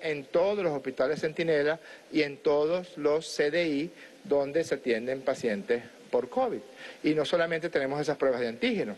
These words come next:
también tenemos P C R suficiente para atender a toda la población, gratuita, completamente gratuito, y también tenemos pruebas rápidas para hacer el trabajo de campo, para ir casa por casa, por, para ir a calle por calle, barrio por barrio. Esa es la diferencia por la cual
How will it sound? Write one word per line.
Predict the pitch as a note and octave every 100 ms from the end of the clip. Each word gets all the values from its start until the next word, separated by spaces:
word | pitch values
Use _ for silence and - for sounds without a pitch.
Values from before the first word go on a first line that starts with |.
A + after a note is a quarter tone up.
| -
también | A#2 G#2+
tenemos | G#2+ B2 D3
P | - D#3+
C | - D3+
R | E3+ D#3+
suficiente | C3 C3+ A#2+ - D#3 D3+
para | B2+ A2
atender | A2 A2 A2+
a |
toda | A#2 C3+
la | C#3+
población, | E3+ F3+ F3+ A3 G#3 - - - -
gratuita, | D#3+ F3+ F#3 A3+ F3 -
completamente | A#2+ A2+ C3+ C3 D#3+
gratuito, | F3+ G3 G3+ G3+ G3 - - -
y | A3 G#3+
también | G#3+ G#3 G3+ F#3 G#3+ G#3+ - -
tenemos | D#3+ F3 D#3+ E3+ G#3 -
pruebas | D3+ D3 D3
rápidas | F3+ F3 - G#3 G#3+
para | D3+ C#3+
hacer | C3 C3
el | C3+
trabajo | C#3+ C#3
de | D3+
campo, | G#3+ A#3 G3 C3+
para | B2 A2 A2+
ir | A#2+ B2+
casa | C3+ D#3+
por | E3 F3
casa, | G3 F#3 F3 F3
por, | B2+ A#2
para | A2+ A2
ir | G#2+ A2+ B2+ - - - -
a | C3 C3+ C3+
calle | A#2+ C#3
por | - F3+
calle, | G#3+ F#3+ F#3+ E3
barrio | A#2 A#2
por | B2 A2+
barrio. | G#2+ F#2+ G2 -
Esa |
es | C3 E3+
la | F#3
diferencia | F#3 F#3+ F3 D#3+ F#3
por | F3 C#3
la | C3
cual | D3 C#3